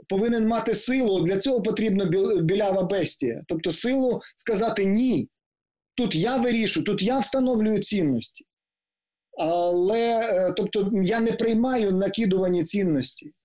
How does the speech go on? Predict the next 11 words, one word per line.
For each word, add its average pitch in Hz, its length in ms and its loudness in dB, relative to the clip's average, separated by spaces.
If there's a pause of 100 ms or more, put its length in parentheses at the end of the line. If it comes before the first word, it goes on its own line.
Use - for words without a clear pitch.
(580)
Але 208 300 0
лев 220 320 0
ще 247 160 0
не 233 100 0
може 233 240 0
творити 240 440 0
цінності. 208 640 -2 (380)
Тобто 165 200 -4
для 180 160 0
цього 233 220 0
йому 214 200 2